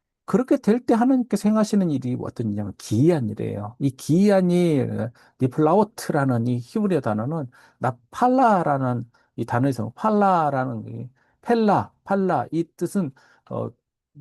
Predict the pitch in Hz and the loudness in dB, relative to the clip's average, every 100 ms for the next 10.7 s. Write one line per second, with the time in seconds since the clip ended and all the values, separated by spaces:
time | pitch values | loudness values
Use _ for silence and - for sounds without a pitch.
0 | 131 175 226 208 - _ _ _ - 135 | -4 0 2 0 -2 _ _ _ -4 0
1 | 143 - _ _ _ _ _ 123 - 135 | -2 -4 _ _ _ _ _ -16 -12 -8
2 | 131 151 233 240 214 196 180 175 170 147 | 0 2 4 4 4 2 0 -4 -2 -2
3 | 123 147 190 196 - 139 143 135 135 120 | -4 -4 -6 -6 -8 -4 -4 -4 -6 -6
4 | 120 117 127 117 110 - _ _ _ _ | -6 -8 -12 -12 -14 -16 _ _ _ _
5 | - 180 - 269 262 226 220 202 _ _ | -4 -2 0 2 2 0 0 -2 _ _
6 | _ _ _ _ _ _ _ _ _ _ | _ _ _ _ _ _ _ _ _ _
7 | - 185 214 269 254 - - 131 - 139 | 0 0 2 2 0 0 -2 -2 -2 -6
8 | 117 _ _ _ _ _ _ _ - 277 | -6 _ _ _ _ _ _ _ -2 4
9 | 277 254 208 190 - 330 294 214 - - | 4 4 2 0 -2 0 2 2 0 -2
10 | 131 160 120 120 113 110 | 0 2 0 0 -2 -4